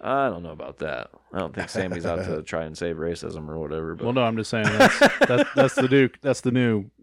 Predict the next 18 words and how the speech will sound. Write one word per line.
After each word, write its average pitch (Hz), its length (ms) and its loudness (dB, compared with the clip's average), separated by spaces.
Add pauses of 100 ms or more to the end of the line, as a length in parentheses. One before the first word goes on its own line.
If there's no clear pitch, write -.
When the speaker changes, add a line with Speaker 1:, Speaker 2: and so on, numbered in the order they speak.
(300)
Speaker 3:
A 120 80 -2
E 110 140 2
W 107 300 2
couple. 110 200 0
Speaker 1:
End 101 100 0
racism, 87 540 -4
I'm 90 120 -8
sorry. 85 300 -8 (840)
Not - 180 -10
Speaker 2:
To - 140 -4
Speaker 1:
save 82 220 -4
it. 90 80 -10
Speaker 2:
save 107 240 -4
racism? 123 580 -6
Speaker 1:
I - 40 -8
mean, 92 180 -10
end 85 180 -8
it. - 120 -8